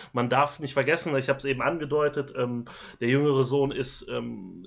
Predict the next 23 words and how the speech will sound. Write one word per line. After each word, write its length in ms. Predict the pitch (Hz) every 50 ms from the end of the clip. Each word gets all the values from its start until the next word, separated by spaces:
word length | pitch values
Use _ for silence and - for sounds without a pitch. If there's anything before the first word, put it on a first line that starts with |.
| - -
äh, 340 | 117 120 101 95 95 98 110
krankheitsbedingt 960 | - - 143 147 143 147 143 135 - - 139 131 131 139 131 135 127 131 -
echt 400 | 147 139 131 - - - - -
nicht 220 | 131 151 143 - -
gut 200 | 160 143 127 -
dran 180 | 143 165 196
gewesen, 540 | 196 185 180 180 180 180 - 185 180 175 165 -
äh, 420 | 151 160 151 151 156 156 151 147
in 80 | 151 151
den, 240 | 147 151 151 147 143
in 160 | - 139 143
der 140 | 139 135 135
Zeit 240 | - 143 143 139 -
danach. 400 | 143 139 135 135 135 135 131 - - - - - -
Und 140 | - 127 127
der 160 | 127 117 -
einzige 420 | 131 139 147 143 - 156 143 143
vom 240 | 139 - 147 131 120
ersten 240 | - 127 131 - 131
F 140 | 127 127 -
C 100 | - 120
Köln 540 | - - 139 131 135 143 147 156 151 147 - - - -
oder 300 | - 127 117 113 120 -